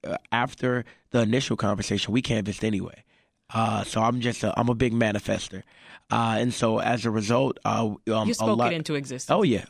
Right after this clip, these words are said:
Speaker 1: Oh, yeah. A
Speaker 2: <laughs>
Speaker 1: lot of those households, uh, in his old neighborhood, uh, we've already scaled and included, and they're part of that five thirty.
Speaker 2: Wow, that's incredible.
Speaker 1: Yes.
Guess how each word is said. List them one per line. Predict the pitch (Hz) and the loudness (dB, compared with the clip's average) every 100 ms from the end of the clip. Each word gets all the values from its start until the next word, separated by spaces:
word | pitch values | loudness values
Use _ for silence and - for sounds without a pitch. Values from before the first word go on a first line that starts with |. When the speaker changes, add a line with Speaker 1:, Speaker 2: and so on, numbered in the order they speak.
| - | -4
Speaker 1:
Oh, | 131 | 0
yeah. | 110 - | 0 0
A | 110 | 0
Speaker 2:
<laughs> | 113 | 2
Speaker 1:
lot | 127 | 0
of | 135 | 2
those | 135 135 | 0 0
households, | 127 120 131 123 123 117 - | 0 -2 -2 -2 0 -2 -2
uh, | 110 104 | -2 0
in | 123 | 0
his | 123 123 | 0 2
old | 117 | 2
neighborhood, | 113 117 110 104 101 101 - - - | 2 0 0 -2 -2 -2 -6 -12 -2
uh, | 110 | 2
we've | 110 120 | 4 4
already | 120 117 | 4 2
scaled | 110 - 113 110 101 | 0 0 2 2 0
and | 107 | 0
included, | 104 - 123 113 104 | -2 0 2 2 2
and | 107 104 | 0 0
they're | 110 | 0
part | - 110 | 2 0
of | 101 | 0
that | 104 104 | -2 0
five | 104 101 | -2 -2
thirty. | - 104 85 - _ _ _ _ - | -2 -2 -4 -14 _ _ _ _ -12
Speaker 2:
Wow, | 147 135 127 | -8 -8 -6
that's | 156 180 | -8 -6
incredible. | 320 - 151 139 131 127 131 | -8 -4 -2 -2 -4 -8 -6
Speaker 1:
Yes. | - - - | -6 -6 -16